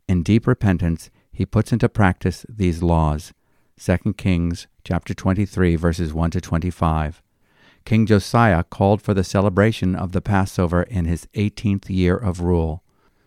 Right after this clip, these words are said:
Surely such a Passover had not been celebrated from the days of the judges who judged Israel,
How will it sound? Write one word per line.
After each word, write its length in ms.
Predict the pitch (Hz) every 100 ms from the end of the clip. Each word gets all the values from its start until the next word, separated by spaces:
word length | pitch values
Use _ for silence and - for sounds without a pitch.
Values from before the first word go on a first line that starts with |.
| _
Surely 380 | - 123 110 85
such 300 | 85 139 131
a 60 | 113
Passover 600 | 113 95 90 92 80 85
had 240 | 87 95
not 220 | 120 127
been 120 | - 98
celebrated 640 | - 92 87 87 85 85
from 140 | 98
the 100 | 87
days 440 | 85 104 104 127 127
of 80 | 120
the 100 | 117
judges 500 | 104 101 95 110 -
who 120 | 87
judged 480 | - 101 95 - -
Israel, 580 | 117 90 95 90 85